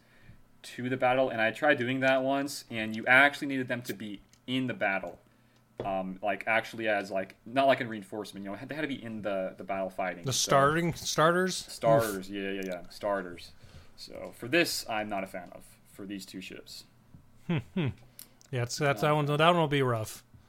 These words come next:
Speaker 1: Yeah. Probably one of the roughest, honestly, from this whole list we've got. <sighs> But hey, you got a
Speaker 2: <laughs>
Speaker 1: fleet shard, you're good to go. <laughs> Okay, so this next one is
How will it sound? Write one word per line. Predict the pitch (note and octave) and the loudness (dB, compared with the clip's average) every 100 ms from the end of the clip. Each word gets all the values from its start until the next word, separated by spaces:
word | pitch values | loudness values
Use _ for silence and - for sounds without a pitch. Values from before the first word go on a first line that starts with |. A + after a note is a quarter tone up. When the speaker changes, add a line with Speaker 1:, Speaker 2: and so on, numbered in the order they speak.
| - | -18
Speaker 1:
Yeah. | F#2+ F#2 - - _ - _ - - - - - _ | -14 -14 -16 -20 _ -20 _ -20 -20 -20 -20 -20 _
Probably | A#2+ A#2+ | -8 -6
one | A#2 G#2+ | -6 -6
of | F2+ | -4
the | |
roughest, | G#2 G#2 F#2 - | -4 -4 -6 -6
honestly, | G2+ G2 G2 G2 | -4 -4 -8 -10
from | G2+ | -10
this | G2 | -10
whole | A2 F#2+ | -8 -6
list | G#2 - | -6 -8
we've | G2+ | -10
got. | G2 F#2 F#2+ - _ - - - - - - - - | -4 -4 -4 -10 _ -20 -20 -20 -20 -20 -20 -20 -14
<sighs> | C3+ C3 B2 - - - - - - _ _ _ - - | -10 -8 -10 -14 -18 -20 -20 -20 -20 _ _ _ -20 -14
But | - | -6
hey, | G#2+ | -2
you | G2+ | 2
got | A2+ | 2
a | |
Speaker 2:
<laughs> | C#3+ | 2
Speaker 1:
fleet | C3 B2 | 0 -2
shard, | - A#2+ A2+ | -2 -2 -2
you're | G#2+ | -6
good | G#2+ | -6
to | G#2 | -4
go. | G2 F2+ F2 - D3+ - | -2 -4 -6 -8 -8 -6
<laughs> | B2 - - - - - C3 - | -10 -12 -20 -20 -16 -6 -6 -4
Okay, | G#2 - - - - - - | -8 -8 -10 -12 -18 -20 -18
so | - A2 G#2 G#2 G#2 - - - - - | -8 0 0 0 -4 -10 -20 -20 -20 -6
this | C3+ C3 | -4 0
next | C#3 C#3+ - | 2 0 0
one | D3 C#3 C#3 | 0 0 0
is | A#2+ A2+ A2 G#2 - | -2 -2 -2 -4 -8